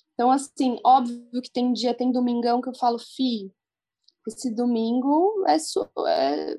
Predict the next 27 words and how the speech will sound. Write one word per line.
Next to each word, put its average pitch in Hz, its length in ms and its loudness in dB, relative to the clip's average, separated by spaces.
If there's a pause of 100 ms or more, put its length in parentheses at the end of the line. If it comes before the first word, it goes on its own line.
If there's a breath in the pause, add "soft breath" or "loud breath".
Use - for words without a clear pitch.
(100)
vamos 277 300 0
surfar, 262 480 2
entendeu? 220 520 -2
Tem 240 140 -6
que 240 80 -12
surfar", 330 580 2
porque, 370 200 2
assim, 349 320 4
também 302 240 4
não, 349 280 4 (300 soft breath)
não 311 100 8
justifica, 302 920 4 (380)
é, 247 140 4
morar 247 280 -4
onde 240 120 -8
a - 20 -12
gente 233 300 -12
mora 240 500 4
e 240 120 -2
ter, 233 600 -2 (100)
ter, 208 600 -2 (960)
ter 233 80 0
enfrentado 226 1080 4
tudo 226 240 -8
que 247 100 -6
a 233 60 0
gente 220 360 -4